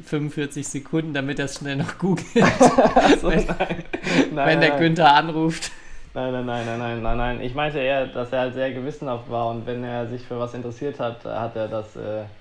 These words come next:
Speaker 2: sehr, sehr gut, also so sehr ausführlich immer, ähm, und sich sehr eingelesen in Themen. Also
Speaker 1: Mhm.
Speaker 2: wenn man da ein Thema findet, was, äh,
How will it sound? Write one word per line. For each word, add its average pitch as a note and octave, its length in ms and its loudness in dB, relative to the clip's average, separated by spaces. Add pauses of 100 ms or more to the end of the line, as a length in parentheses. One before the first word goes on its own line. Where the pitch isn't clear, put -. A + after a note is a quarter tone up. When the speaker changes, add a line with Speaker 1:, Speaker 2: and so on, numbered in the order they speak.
(800)
Speaker 2:
sehr, B2 200 -4
sehr A#2+ 200 -4
gut, A2+ 240 -10
also G#2+ 320 -8
so A2 260 -8
sehr A#2 220 -4
ausführlich A#2+ 640 -6
immer, A2 480 -10 (120)
ähm, G#2+ 460 -12 (180)
und G#2 140 -12
sich A#2 160 -10
sehr A#2 240 -2
eingelesen A2 640 -4
in G#2+ 160 -8
Themen. G#2 380 -10 (540)
Also C3+ 140 -6
Speaker 1:
Mhm. B2 40 -2
Speaker 2:
wenn E3 80 0
man A2 180 -4
da A#2 140 0
ein A#2+ 120 -6
Thema A#2+ 360 -6
findet, A#2 340 -8
was, A2+ 220 -6
äh, A2+ 320 -6